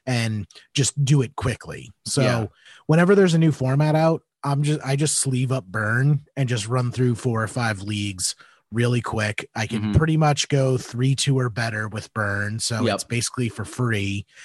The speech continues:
Speaker 1: and it's just a good way to kinda scout out, uh, you know, what's going on in the meta. So
Speaker 2: I like, I like that. Honestly, I, <laughs> I, I say this every time we talk about Magic Online, but I actually have some, I might have Wednesday off this week, so maybe I'll have some time during the day to, uh, if I can get my kids to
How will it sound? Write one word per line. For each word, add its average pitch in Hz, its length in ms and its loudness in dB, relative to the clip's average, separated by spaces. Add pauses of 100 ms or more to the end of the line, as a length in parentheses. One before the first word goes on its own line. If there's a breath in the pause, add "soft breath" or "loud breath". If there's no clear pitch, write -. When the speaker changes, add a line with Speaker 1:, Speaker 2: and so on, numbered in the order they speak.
(200 loud breath)
Speaker 1:
and 117 100 0
it's 107 100 -2
just 131 180 -2
a 135 40 2
good 127 180 2
way 127 180 0
to 120 60 0
kinda 117 260 -4
scout 117 440 0
out, 113 280 -2 (400 loud breath)
uh, 110 180 0
you 107 60 0
know, 104 100 -2
what's 107 160 -4
going 107 260 -6
on 104 140 -4
in 101 80 -8
the 95 60 -10
meta. 95 340 -8
So - 160 -4
Speaker 2:
I - 60 -4
like, 95 220 -6 (120)
I 180 80 2
like 262 280 2
that. 127 200 4
Honestly, 185 380 2
I, 156 160 4
<laughs> - 260 -4
I, 143 160 0 (100)
I 147 80 0
say 170 140 -4
this 139 160 -4
every 117 180 -2
time 117 200 -4
we 104 80 -6
talk 107 160 0
about 101 100 -4
Magic 98 300 -4
Online, 101 240 -2
but 101 100 2
I 131 40 4
actually 180 240 0
have 190 120 2
some, 143 320 -2 (320 loud breath)
I 131 80 0
might 185 220 4
have 160 160 2
Wednesday 123 320 -2
off 120 200 0
this - 200 -12
week, 90 160 -8
so 101 80 -8
maybe 113 240 -2
I'll 196 100 -2
have 185 140 -2
some 156 160 -6
time 117 260 -4
during 101 160 -4
the 98 60 -8
day 101 240 -4 (100)
to, 87 160 -8
uh, 85 180 -2
if 80 120 -10
I 113 40 -4
can 107 80 -8
get 95 120 -6
my 101 80 -8
kids 98 320 -8
to 85 240 -10